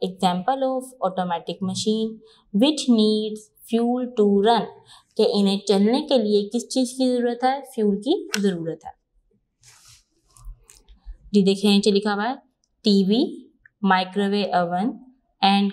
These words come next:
computer are also automatic machines,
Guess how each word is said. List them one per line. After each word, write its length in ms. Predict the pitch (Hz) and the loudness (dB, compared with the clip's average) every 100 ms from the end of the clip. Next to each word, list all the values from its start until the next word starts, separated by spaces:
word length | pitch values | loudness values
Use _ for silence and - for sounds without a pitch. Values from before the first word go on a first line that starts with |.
| 202 | 0
computer 680 | 196 185 185 175 170 190 208 240 - _ _ _ - | -2 -2 -4 -4 0 -2 -2 -6 -14 _ _ _ 0
are 200 | 190 208 | 0 0
also 560 | - 196 196 202 - 320 320 | -2 0 0 0 -6 -6 -4
automatic 640 | 240 214 196 180 185 185 | -2 -2 -2 -2 -6 -6
machines, 600 | 180 185 185 180 196 208 | -6 -4 -4 -2 0 -2